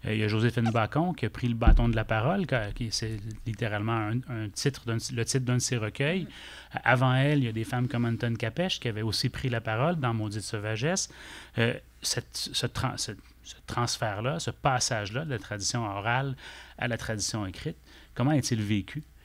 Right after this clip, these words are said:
Et le, le, le miroir aussi d'une culture dominante, la culture québécoise, la culture du colonisateur,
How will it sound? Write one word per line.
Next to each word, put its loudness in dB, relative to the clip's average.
Et 0
le, 0
le, -6
le 0
miroir 4
aussi 2
d'une 0
culture -2
dominante, 0
la -8
culture -8
québécoise, -6
la -8
culture -6
du -6
colonisateur, -2